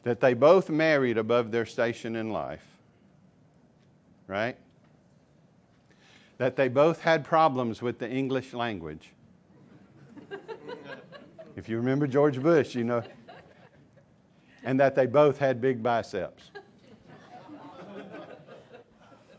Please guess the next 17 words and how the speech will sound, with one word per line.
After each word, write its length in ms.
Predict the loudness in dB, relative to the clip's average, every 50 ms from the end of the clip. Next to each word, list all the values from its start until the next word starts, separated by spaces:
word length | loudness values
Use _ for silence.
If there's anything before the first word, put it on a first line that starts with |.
| _ _ -20 -18 -12
And 120 | -8 -4 -2
after 280 | -2 -2 -2 -2 -4
the 100 | -4 -4
crowd 340 | 0 4 4 6 6 4 4
laughed 380 | 2 2 2 2 0 -2 -2 -2
like 280 | -2 0 0 -2 -2
that, 280 | 0 0 0 0 -2 -2
he 140 | -4 -6 -6
said, 340 | -4 -4 -4 -4 -4 -8 -12 -14
"And 160 | -14 -14 -6
two 200 | -2 2 4 4
out 160 | 4 4 4
of 120 | 2 -2 -4
three 280 | -4 -4 -4 -4 -4
ain't 220 | -4 -6 -8 -8 -6
bad." 460 | -4 -4 -4 -4 -6 -8 -8 -10 -10 -12 -14 -14 -14 -14 -14 -12 -12 -12 -12 -12 -10 -10 -10 -10 -10 -12 -14 -14 -16 -16 -16 -16 -18 -18 -18 -20 -20 -20 -20 -20 -20 -20 -20 -20 _ _ _ _ _ _ _ -20 -20 -20 -20 -20 -20 -20 -20 -20 -20 -20 -20 -20 -20 -20 -20 -20 _ _ -20 -20 -20 _ -20 -20 -20 _ _ -20 -20 _ _ _ _ _ _ _ _ _ _ _ _ _ _ -20 -20 -20 -20 -20 -20 _ _ _ _ _ _ _ _ _
Arm, 600 | -6 -4 -2 -2 -2 -2 -4 -6 -8 -10 -12 -14